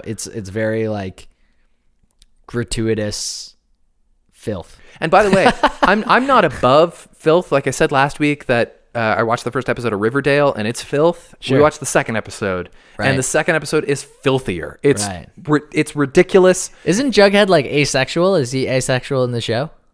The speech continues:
Speaker 2: Uh, Jughead is asexual,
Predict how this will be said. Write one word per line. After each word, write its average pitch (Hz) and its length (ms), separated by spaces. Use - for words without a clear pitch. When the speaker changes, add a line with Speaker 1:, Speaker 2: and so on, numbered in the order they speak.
Speaker 2:
Uh, 185 360
Jughead 214 540
is 170 220
asexual, 139 1080